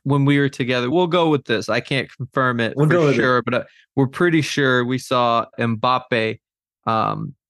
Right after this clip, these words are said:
Speaker 1: on Fifth Avenue doing, like, a private event type of thing.
Speaker 2: Yeah.
Speaker 1: Which was crazy. So, yeah, New York i-, is always a cool time. And the cool thing is, like, nobody really gives a shit. <laughs> Like, <laughs> even if you are famous, like, nobody really bothers you or anything.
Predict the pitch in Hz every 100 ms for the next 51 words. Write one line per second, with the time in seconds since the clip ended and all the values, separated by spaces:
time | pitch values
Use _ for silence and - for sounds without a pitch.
0 | _ 127 117 - 131 - 123 120 113 117
1 | 110 123 120 113 107 107 - 120 113 113
2 | 104 110 - 113 107 - 113 107 107 _
3 | _ _ _ _ - 117 120 117 _ 120
4 | 117 120 - 127 113 107 113 _ _ _
5 | _ - - 147 160 175 139 170 202 202
6 | - - - - 127 131 127 123 120 113
7 | 135 127 - 120 120 147 143 226 - 185
8 | 160 139 123 120 135 156 135 127 127 127
9 | 117 127 123 131 - 139 - _ _ _
10 | _ _ _ 139 143 151 143 160 147 147
11 | 131 202 190 185 160 135 127 131 139 -
12 | 139 135 135 - 117 - 135 127 123 120
13 | 123 113 117 117 117 113 120 120 120 117
14 | 117 123 123